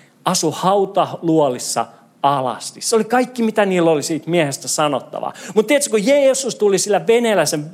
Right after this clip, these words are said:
ö, vastarannalle, ja kun hän näki sen pahojen henkien, ö, valtaaman miehen, tai se, joka oli pahojen henkien vallassa, niin Jeesus ei nähnyt ainoastaan riivattua miestä, vaan hän näki miehen,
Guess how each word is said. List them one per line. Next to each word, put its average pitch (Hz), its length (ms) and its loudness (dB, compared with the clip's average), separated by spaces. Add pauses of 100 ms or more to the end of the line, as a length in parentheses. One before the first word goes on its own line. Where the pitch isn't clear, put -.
(120)
ö, 208 220 -2
vastarannalle, 160 920 0 (400)
ja 175 60 2
kun 214 140 4
hän 226 160 2
näki 285 260 0
sen 202 200 0
pahojen 233 540 2
henkien, 180 560 0 (500)
ö, - 20 8 (1040)
valtaaman 202 500 2
miehen, 202 420 2
tai 165 140 2
se, 180 80 0
joka 175 160 2
oli 175 80 0
pahojen 214 400 0
henkien 170 360 0
vallassa, 190 560 0 (220)
niin 175 140 0
Jeesus 233 460 2
ei 175 120 2
nähnyt 180 320 0
ainoastaan 170 500 0
riivattua 165 560 -2
miestä, 147 380 -2
vaan 131 120 -4
hän 147 140 -4
näki 151 320 -4 (260)
miehen, 156 420 0